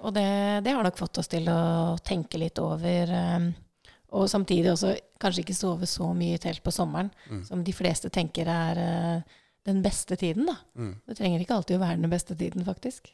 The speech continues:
Speaker 2: Nei, eh, selvfølgelig. Det er noen steder i dette landet her som er mer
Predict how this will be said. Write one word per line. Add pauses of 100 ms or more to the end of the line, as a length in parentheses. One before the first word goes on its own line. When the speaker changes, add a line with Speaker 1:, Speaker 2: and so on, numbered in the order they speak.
(360)
Speaker 2:
Nei,
eh,
selvfølgelig.
Det
er
noen
steder
i
dette
landet
her
som
er
mer